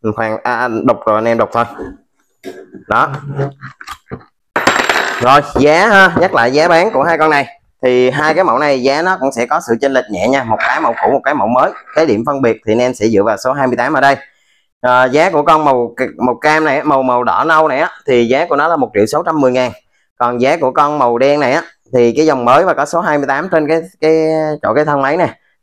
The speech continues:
thì giá của nó là một triệu bảy trăm chín mươi ngàn, chênh lệch nhau một trăm bảy mươi ngàn nha anh em. Rồi, ờ, thêm nữa, đó là khi anh em mua hàng tại Dụng Cụ Huỳnh Gia thì anh em sẽ được miễn phí ship trên toàn quốc. Em sẽ ship code ha. Anh em nào, anh em cứ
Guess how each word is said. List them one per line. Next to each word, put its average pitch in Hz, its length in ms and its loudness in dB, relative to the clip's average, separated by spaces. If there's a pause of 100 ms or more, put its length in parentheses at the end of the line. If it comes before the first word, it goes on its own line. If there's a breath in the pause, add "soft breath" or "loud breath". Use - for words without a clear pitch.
thì 117 100 2
giá 131 160 2
của 127 120 -4
nó 143 140 0
là 165 80 -2
một 113 160 -4 (100)
triệu 104 160 2
bảy 101 220 -2
trăm 143 140 -4
chín 156 160 -2
mươi 170 100 0
ngàn, 127 200 -2 (120)
chênh 139 120 0
lệch 123 200 0
nhau 127 120 0
một 120 160 -2
trăm 127 180 -4
bảy 104 140 -2
mươi 151 120 2
ngàn 135 200 0
nha 131 60 -2
anh 135 80 -2
em. 135 120 -2 (500 soft breath)
Rồi, 127 260 2 (320)
ờ, 117 440 0 (160)
thêm 160 200 2
nữa, 135 240 2 (120)
đó 151 100 2
là 147 180 2
khi 156 120 0
anh 156 80 2
em 151 160 2
mua 151 180 4
hàng 123 240 -2
tại 101 180 -2
Dụng 107 140 0
Cụ 107 80 -2
Huỳnh 117 180 -2
Gia 131 200 0
thì 117 180 2
anh 123 80 2
em 131 160 -2
sẽ 110 120 -2
được 123 160 0 (120)
miễn 98 220 -2
phí 156 80 2
ship 170 200 0 (140)
trên 120 200 0
toàn 104 160 -4
quốc. - 120 2 (380 loud breath)
Em 135 180 0
sẽ 117 140 0
ship 165 220 0
code 180 200 2
ha. 160 240 2
Anh 127 120 -2
em 135 180 0
nào, 113 340 0
anh 127 140 -4
em 127 200 0
cứ 151 360 0